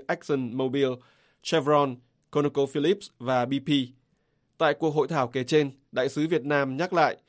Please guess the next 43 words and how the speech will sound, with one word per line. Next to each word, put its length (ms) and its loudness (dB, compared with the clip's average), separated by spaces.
Việt 160 0
Nam 300 2
có 300 0
chủ 140 -2
quyền 400 0
đối 140 -2
với 100 0
hai 260 -2
quần 200 -2
đảo 240 2
Hoàng 220 -2
Sa 260 -2
và 160 -4
Trường 180 -4
Sa 320 2
và 240 0
cảm 240 -2
ơn 180 2
quan 260 0
điểm 220 -2
của 140 -2
Ấn 120 0
Độ 280 2
là 260 -2
giải 220 0
quyết 240 0
tranh 200 -4
chấp 180 -2
ở 120 -4
Biển 140 -2
Đông 240 4
một 200 0
cách 120 -6
hòa 160 -2
bình, 260 -2
không 280 0
đe 180 2
dọa 340 0
hoặc 260 0
sử 200 -6
dụng 200 -8
vũ 140 -6
lực. 200 0